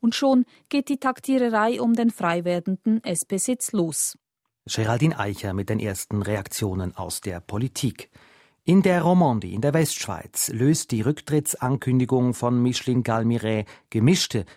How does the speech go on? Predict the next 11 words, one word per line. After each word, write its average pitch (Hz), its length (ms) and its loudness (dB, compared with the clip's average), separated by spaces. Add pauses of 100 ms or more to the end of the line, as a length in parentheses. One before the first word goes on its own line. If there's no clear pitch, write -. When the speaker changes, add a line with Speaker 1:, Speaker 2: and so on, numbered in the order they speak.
(120)
Speaker 2:
Reaktionen 113 580 -2
aus. 139 300 2 (260)
Die - 120 -6
einen 147 340 4
finden, 165 580 4
dieser 156 340 2
Schritt - 460 -2
sei 113 240 0
längst 123 480 0
fällig 139 480 -2
gewesen. 90 460 -6